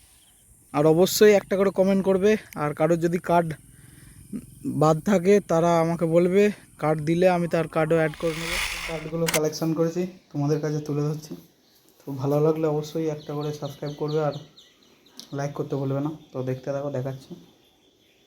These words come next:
তো এই সেই আমার ছোট্ট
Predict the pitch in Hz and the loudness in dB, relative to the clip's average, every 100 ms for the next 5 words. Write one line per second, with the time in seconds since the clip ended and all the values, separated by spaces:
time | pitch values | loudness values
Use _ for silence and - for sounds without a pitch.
0 | _ _ _ _ - - - 151 139 139 | _ _ _ _ -20 -20 -16 -10 -8 -10
1 | - - - 151 151 170 165 160 156 - | -14 -14 -6 -6 -2 -2 0 0 -2 -6
2 | - 156 151 | -6 -6 -6